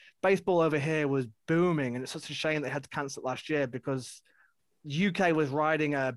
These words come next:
bit of a tidal wave, you know, a real momentum of baseball being big in this country 'cause the Yankees Red Sox game got a lot of attention, a lot of media attention. A lot of people watched it 'cause it was, uh, on free-to-air T V,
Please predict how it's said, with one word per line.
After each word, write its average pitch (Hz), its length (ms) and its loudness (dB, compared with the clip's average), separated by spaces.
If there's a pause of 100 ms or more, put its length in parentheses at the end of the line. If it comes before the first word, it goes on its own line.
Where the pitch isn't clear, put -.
bit 170 100 2
of 202 80 2
a 185 40 -2
tidal 151 460 0
wave, 120 360 -2
you 151 100 -2
know, 147 180 2
a 147 80 2
real 170 600 2
momentum 160 640 0
of 131 200 -4
baseball 151 580 0 (180)
being 139 200 -2
big 165 200 -4
in 160 60 0
this 135 100 -4
country 165 540 -4 (300)
'cause 160 120 -2
the 151 80 0
Yankees 190 440 0
Red 170 180 2
Sox - 220 -4
game 139 180 -2
got 135 100 -2
a 131 40 -2
lot 147 340 4
of 208 60 2
attention, 165 560 -2
a - 20 -2
lot 151 120 0
of 143 60 0
media 185 200 2
attention. 196 460 -2
A - 460 -10
lot 165 120 4
of 139 120 -4
people 160 360 0
watched 170 420 2
it 233 240 2
'cause 156 140 -4
it 156 60 -4
was, 143 180 -8
uh, 143 300 0
on 139 180 -2
free-to-air 143 520 -2
T 151 240 -2
V, 208 420 2